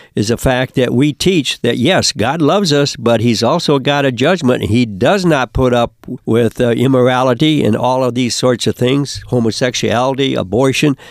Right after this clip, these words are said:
I mean, that is totally against him. And, uh, you can love these people that are involved in it. Yeah, we have to do that, but we cannot approve of what their lifestyle is when it goes against the Word of God.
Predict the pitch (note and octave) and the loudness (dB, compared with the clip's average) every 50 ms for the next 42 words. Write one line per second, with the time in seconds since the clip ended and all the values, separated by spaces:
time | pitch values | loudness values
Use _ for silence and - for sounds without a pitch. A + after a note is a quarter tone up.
0 | - - - - - - A#2+ B2+ A#2 A2 A2 C3+ F3 F#3 F3 C#3+ - - - D#3+ | -20 -20 -16 -8 -4 0 0 2 2 2 2 0 -2 -2 -2 -4 -4 -2 -2 -2
1 | F#3 G3 F#3+ F3+ E3 D3+ C3+ D#3+ F#3+ G3+ - - - D3 B2 G2 E2 - B2+ - | 0 0 0 0 -2 -2 0 0 0 0 -2 -2 0 0 0 0 -2 -4 -10 -18
2 | - - - - - - - - - - B2 A2+ A#2 A#2 A#2 A2+ A2+ A#2 A2+ G#2+ | -18 -20 -20 -18 -20 -20 -20 -12 -6 -2 0 0 2 2 2 2 2 2 0 0
3 | G2 - - - - _ - A#2 C#3+ E3+ G#3+ F#3 D#3 E3 G3+ A3+ G#3+ B3 A#3 G3 | -2 -4 -8 -16 -14 _ -2 -2 0 0 2 2 2 2 2 2 2 0 0 0
4 | E3 - F#3 F3+ E3+ - F3 F#3 F3+ E3 - - - B2 B2+ C#3 C#3 B2 C3+ D3+ | 0 0 0 0 0 2 0 0 0 -2 -4 -2 -2 0 2 2 0 0 0 0
5 | F3+ G#3+ G3 D#3+ D3+ D3 D#3+ D#3+ - - B2+ A2 G#2 A2+ D3+ G3+ G3 C3+ C3 D#3+ | 2 2 2 2 2 2 0 0 -2 -4 -4 -2 -2 -2 -2 -2 0 0 2 2
6 | D#3+ G3+ G3+ F#3 - - C#3+ - F#3 F#3 E3+ D#3+ G3 G3+ F#3+ F3+ - - - _ | 2 2 0 0 0 0 0 2 2 2 4 4 4 4 2 2 0 -2 -6 _
7 | - C#3 C#3 C#3 C3 C#3 B2+ - - - C3+ B2+ B2 C#3+ D#3+ F#3 G3+ G3+ - - | 0 0 2 2 2 0 0 -2 -2 0 2 2 2 2 2 2 0 -2 -6 -6
8 | - B2 A#2+ - - - - D#3+ E3+ F3 F3+ F3+ E3 - - - A2+ A#2+ G#2+ A2+ | -6 -4 -4 -2 -2 0 2 4 4 6 4 4 2 -2 -4 -4 -4 -2 -2 0
9 | B2+ C#3 D3+ D#3 _ _ _ - C3+ B2 A#2 A2+ B2 C#3 C#3+ B2+ - - - C3+ | 0 0 0 -2 _ _ _ -2 0 2 2 2 2 0 0 0 -2 -2 0 0
10 | C3+ C3+ C3 B2 A#2+ B2 B2+ B2+ - A#2 A2 G#2 G#2+ G2+ F#2+ G#2+ B2 B2+ C3 C3 | 0 2 0 2 2 2 2 2 2 0 0 0 -2 -2 -2 0 2 2 2 2
11 | B2 - - A2+ G2 G#2+ A2+ A#2+ A2+ - - - - G2+ F#2 G#2 A2+ A2 A#2 A2 | 0 0 -2 -4 -2 0 0 0 0 -2 -4 -4 -2 0 0 2 2 2 0 0
12 | - - - F#2 F2+ F2+ A2 A2 G2 F#2 F2+ G2 | -4 -6 -12 -8 -4 -4 -2 -2 -2 -2 -4 -6